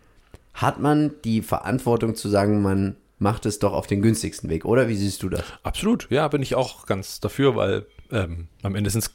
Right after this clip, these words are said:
Speaker 2: Kosten und ich meine, wenn es jetzt, ich sag, wenn's wahnsinnig Langstreckenflug wäre, oder keine Ahnung, ein
Speaker 1: Mhm.
Speaker 2: großes Meeting steht bevor und das muss die Nacht durchgeflogen werden, wo, wo man sagen kann, okay,
Speaker 1: Ja.
Speaker 2: soll ich schlafen oder was auch immer, ne? Aber bei solchen, ich sag mal,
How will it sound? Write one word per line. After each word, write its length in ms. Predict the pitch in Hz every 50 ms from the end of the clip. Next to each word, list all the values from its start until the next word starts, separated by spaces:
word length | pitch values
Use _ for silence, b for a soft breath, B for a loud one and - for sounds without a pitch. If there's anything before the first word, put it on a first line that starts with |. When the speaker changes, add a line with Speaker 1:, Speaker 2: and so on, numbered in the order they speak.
| - -
Speaker 2:
Kosten 480 | - - 113 117 - - - 151 143
und 220 | 139 127 120 113 107
ich 100 | 110 -
meine, 160 | 104 95 90
wenn 80 | 85 95
es 80 | 92
jetzt, 180 | 104 98 - - -
ich 60 | - -
sag, 140 | 104 92
wenn's 280 | 90 92 95 95 - -
wahnsinnig 400 | - 95 104 120 104 104 98 92
Langstreckenflug 760 | 104 104 101 110 107 - - - - 101 - - 107 104 92 92
wäre, 120 | 92 85
oder 40 | 90
keine 240 | - - 104 98 95
Ahnung, 200 | 87 90 90 95
ein 60 | 95 92
Speaker 1:
Mhm. 20 |
Speaker 2:
großes 280 | 87 95 110 107 - -
Meeting 280 | 104 104 98 101 92
steht 160 | - - 87
bevor 320 | - 90 85 - - 98 92
und 60 | 90
das 140 | 87 85 -
muss 140 | 104 101 -
die 80 | - 95
Nacht 200 | 101 - - -
durchgeflogen 540 | 120 110 - - - - 104 95 90 92
werden, 100 | 92 90 B B B B B B B B
wo, 160 | - 123 120
wo 60 | 139
man 120 | 147 139 123
sagen 160 | 131 135 135
kann, 140 | 131 131 123
okay, 420 | 120 - - - 147 147 143 120
Speaker 1:
Ja. 100 | - -
Speaker 2:
soll 120 | 123 135 131
ich 60 | -
schlafen 340 | - 127 120 120 117 107 110
oder 120 | 107 104
was 140 | 131 139 127
auch 80 | 120
immer, 140 | 92 117 113
ne? 160 | 104 113 131 -
Aber 140 | 113 107 98
bei 140 | 107 110
solchen, 380 | 110 117 - 135 127 117 - - -
ich 80 | - -
sag 80 | 127
mal, 160 | 120 117 107